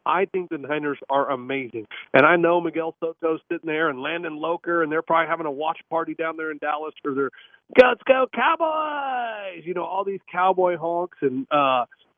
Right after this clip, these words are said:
I, I just, I, I think the Niners are so freaking good, and I think the Niners are gonna win, and it's gonna hurt because my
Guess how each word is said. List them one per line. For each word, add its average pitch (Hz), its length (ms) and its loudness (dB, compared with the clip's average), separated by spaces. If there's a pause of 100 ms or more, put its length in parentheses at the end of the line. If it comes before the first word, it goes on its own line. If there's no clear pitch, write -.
(680)
I, - 140 2 (120)
I 147 300 0
just, 131 400 2 (200)
I, 135 280 4
I 135 180 4 (120)
think 131 180 2
the 135 80 -4
Niners 127 440 -2
are 120 100 -4 (140)
so 135 280 4
freaking 131 340 -4
good, 135 400 2
and 117 420 -2 (1080)
I - 100 0
think 131 180 -4
the 139 60 -2
Niners 143 320 0
are 147 60 -4
gonna 151 160 -2
win, 180 260 -8
and 123 120 -12
it's 131 180 -16
gonna 135 180 -4
hurt 160 340 -4
because 139 340 -2 (440)
my 120 460 8